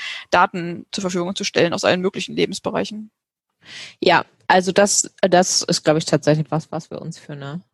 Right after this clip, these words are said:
Speaker 2: für eine andere
Speaker 1: Ja.
Speaker 2: Stelle aufheben müssen. Ich bin mir nicht sicher, ob das in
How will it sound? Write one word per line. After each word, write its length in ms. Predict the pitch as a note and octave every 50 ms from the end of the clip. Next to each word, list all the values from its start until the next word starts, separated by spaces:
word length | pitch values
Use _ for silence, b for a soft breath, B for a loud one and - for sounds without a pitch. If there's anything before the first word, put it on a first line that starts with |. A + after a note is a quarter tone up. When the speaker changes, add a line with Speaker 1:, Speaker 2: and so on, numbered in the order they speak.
| _ _ _ _ _
Speaker 2:
für 240 | _ - - - F3+
eine 440 | E3+ E3+ E3 D#3+ E3 F3 G3+ G3+ - _ _ _
andere 260 | - F#3 F#3 F#3 F#3+
Speaker 1:
Ja. 160 | F#3+ - - D#3+
Speaker 2:
Stelle 260 | D#3+ E3+ E3 - -
aufheben 300 | F#3+ F#3+ - G3 F#3 F#3+
müssen. 180 | G3+ - B3
Ich 60 | A#3 -
bin 100 | C#4+ D#4+
mir 100 | G4 F4+
nicht 160 | E4+ C#4+ G#3+
sicher, 280 | - - - E4+ G3+
ob 100 | - -
das 140 | - G3 -
in 120 | F#3 F3+